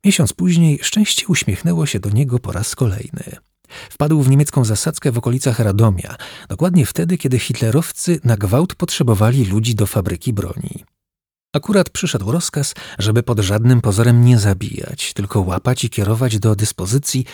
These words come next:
odpowiedzialnego Sturmbannführera. Nie można powiedzieć, że przywieźli go do nas na tylnym siedzeniu limuzyny, ale kiedy się zjawił, nie miał ani jednego sińca.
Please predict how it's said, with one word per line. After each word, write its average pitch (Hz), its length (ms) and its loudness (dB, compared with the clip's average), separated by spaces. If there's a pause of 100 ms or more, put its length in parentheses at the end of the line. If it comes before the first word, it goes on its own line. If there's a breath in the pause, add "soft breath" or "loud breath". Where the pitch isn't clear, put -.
(160 loud breath)
odpowiedzialnego 123 840 2 (200 loud breath)
Sturmbannführera. 113 1400 2 (720 loud breath)
Nie 101 60 -2
można 107 260 4
powiedzieć, 101 380 -2
że 98 160 0
przywieźli 95 520 -2
go 101 100 0
do 101 120 0
nas 101 220 0
na 95 80 2
tylnym 101 340 2
siedzeniu 101 380 0
limuzyny, 98 640 -2 (360 loud breath)
ale 98 180 -4
kiedy 98 200 0
się - 120 -4
zjawił, 98 520 -2 (280 loud breath)
nie 98 100 0
miał 104 240 2
ani 113 360 4
jednego 101 380 0
sińca. - 500 -8